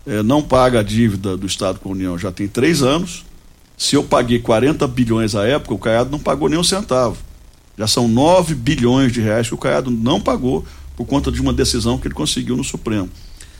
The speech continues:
Só que essa dívida vai ser empurrada pra frente. Os outros governadores vão ter que pagar, como eu sofri no começo, pra pagar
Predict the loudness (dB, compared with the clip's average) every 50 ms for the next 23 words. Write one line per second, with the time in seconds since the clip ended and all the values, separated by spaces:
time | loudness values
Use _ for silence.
0 | -8 -2 2 4 4 4 4 2 2 2 2 2 2 0 0 0 0 0 2 2
1 | 2 2 2 0 -2 -2 -4 -4 -2 0 0 0 0 -2 -2 -2 -2 -2 0 0
2 | 0 0 -2 -4 -10 -12 -14 -14 -16 -16 -16 -12 -8 -8 -4 2 4 4 4 4
3 | 2 -2 -4 -2 -2 0 0 0 -2 -2 -2 -2 -2 -2 -2 -4 -6 -6 -8 -10
4 | -8 -4 -4 -4 -2 -2 -4 -4 -2 -4 -2 2 4 4 6 6 6 4 4 2
5 | 0 0 0 0 2 2 2 0 -2 -4 -4 -2 0 0 0 0 -2 -6 -12 -16
6 | -20 -20 -8 0 0 0 2 2 0 2 2 2 2 2 2 2 0